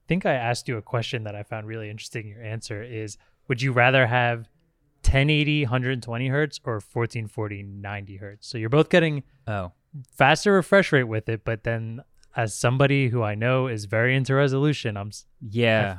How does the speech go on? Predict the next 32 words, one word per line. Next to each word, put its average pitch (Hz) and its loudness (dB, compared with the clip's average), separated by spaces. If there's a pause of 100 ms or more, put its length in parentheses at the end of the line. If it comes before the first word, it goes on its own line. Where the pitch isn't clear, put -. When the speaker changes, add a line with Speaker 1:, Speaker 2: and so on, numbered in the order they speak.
Speaker 1:
I - -20
feel 131 4
Speaker 2:
I, 127 6
Speaker 1:
like 156 6
you're 139 4
s-, - -6
changing 151 -2
a 104 -6
little 107 -6
Speaker 2:
I, 147 8
Speaker 1:
bit. - 2
Speaker 2:
I 170 4
said, 139 2 (100)
and 113 4
I 113 2
think 127 0
I, 117 4
I 107 0
will 101 -2
still - -4
say, 110 -2
I 101 0
would 104 0
rather 104 2
have 104 0
a 104 -10
hundred 101 -4
twenty 101 -4
hertz, 110 -4
Speaker 1:
Mm-hmm. 120 -2
Speaker 2:
ten 110 0
eighty. 120 -4